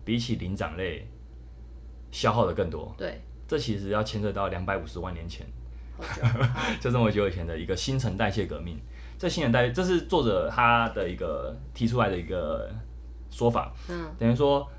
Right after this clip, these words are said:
Speaker 1: 呃，人类，人类这个群体，它演化出了一种很特别、很特别的方式，跟其他的物种，或者说跟其他的灵长类不太一样，是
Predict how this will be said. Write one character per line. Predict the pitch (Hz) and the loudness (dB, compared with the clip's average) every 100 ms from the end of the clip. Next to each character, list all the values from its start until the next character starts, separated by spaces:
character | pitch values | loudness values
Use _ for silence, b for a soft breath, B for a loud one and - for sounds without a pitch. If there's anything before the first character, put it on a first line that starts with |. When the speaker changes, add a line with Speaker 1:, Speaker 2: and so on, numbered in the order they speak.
| - | 0
Speaker 1:
呃， | 113 107 | 4 6
人 | 110 113 | 8 8
类， | 156 135 101 113 - - - - | 8 6 6 2 -8 -14 -12 2
人 | 117 117 | 6 6
类 | 143 | 6
这 | 131 | 4
个 | 120 107 95 85 - | 6 6 4 0 -4
群 | - 101 | -2 2
体， | 117 117 76 - - | 2 0 -4 -8 -10
它 | - | -4
演 | 135 107 | 0 0
化 | 92 123 | 2 2
出 | 117 117 | 2 2
了 | 95 | 0
一 | 107 | 0
种 | 92 62 64 | -2 -6 -6
很 | - 87 | -4 -4
特 | - 143 | 2 4
别、 | 107 82 | 4 0
很 | 80 | -4
特 | 90 | -2
别 | 90 | -2
的 | 82 | -4
方 | 85 85 | -6 -6
式， | 87 95 80 | -6 -8 -6
跟 | - 101 | -4 -2
其 | 104 95 | -4 -6
他 | 90 92 | -4 -2
的 | 90 | -2
物 | 90 107 | -2 -4
种， | 78 65 - - - B B - | -6 -10 -12 -14 -14 B B -4
或 | 107 | 0
者 | 107 | 2
说 | 101 | 0
跟 | - 107 | 0 -2
其 | - | -4
他 | 90 98 | -4 -4
的 | 92 82 | -4 -4
灵 | 85 | -4
长 | 85 | -4
类 | 85 | -6
不 | 87 | -6
太 | 87 90 | -6 -4
一 | |
样， | 87 78 | -4 -6
是 | - | -8